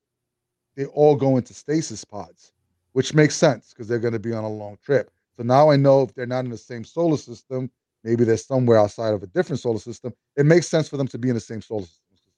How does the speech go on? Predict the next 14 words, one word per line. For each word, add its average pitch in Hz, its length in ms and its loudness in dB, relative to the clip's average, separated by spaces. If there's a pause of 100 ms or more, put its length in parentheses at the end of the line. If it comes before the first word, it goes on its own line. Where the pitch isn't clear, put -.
(380)
Solar 123 160 4
systems 107 340 -4
are 104 60 -4
huge. 98 420 -8 (1200)
So 131 420 4 (160)
they're 135 260 2
in 180 160 -2
stasis, 127 640 -6 (320)
and 117 220 -6
Lionel's 131 540 2
stasis 117 480 -12
pad 110 280 -4
is 95 120 -10
broken. 123 460 0